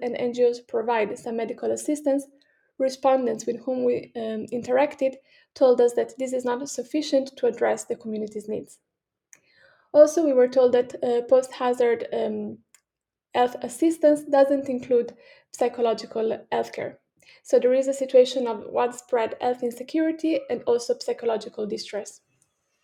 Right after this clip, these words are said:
Finally, we have a lack of access to education. Natural disasters have an adverse impact on education. They destroy schools, they destroy infrastructure, or also schools are often turned into shelters for the communities, and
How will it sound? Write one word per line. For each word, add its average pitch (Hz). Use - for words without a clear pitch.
Finally, 320
we 277
have 247
a 247
lack 285
of 269
access 254
to -
education. -
Natural 277
disasters 240
have 240
an 247
adverse 233
impact 226
on 226
education. -
They 233
destroy 240
schools, 311
they 262
destroy 233
infrastructure, 294
or 247
also 254
schools 302
are -
often 247
turned 240
into 233
shelters 240
for 233
the 226
communities, 220
and 226